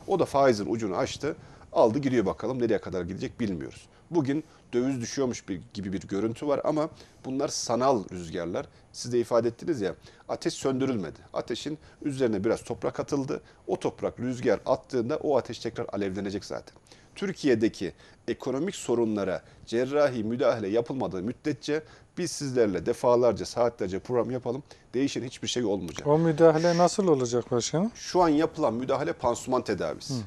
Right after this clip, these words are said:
Speaker 1: Yani günlük, e, günü kurtarmaya yönelik bir pansuman tedavisi yapılıyor. Cerrahi müdahalenin şartı bellidir. Faize giden kaynaklar kapatılacak.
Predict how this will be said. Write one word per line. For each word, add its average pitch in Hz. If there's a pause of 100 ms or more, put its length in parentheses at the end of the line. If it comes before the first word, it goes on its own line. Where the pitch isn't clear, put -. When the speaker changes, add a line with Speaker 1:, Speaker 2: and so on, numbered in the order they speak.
Speaker 1:
Yani -
günlük, 127 (240)
e, 110
günü 139
kurtarmaya 98
yönelik 117
bir 147
pansuman 110
tedavisi 92
yapılıyor. - (380)
Cerrahi 160
müdahalenin 120
şartı 92
bellidir. 131 (260)
Faize 127
giden 107 (560)
kaynaklar 113
kapatılacak. 131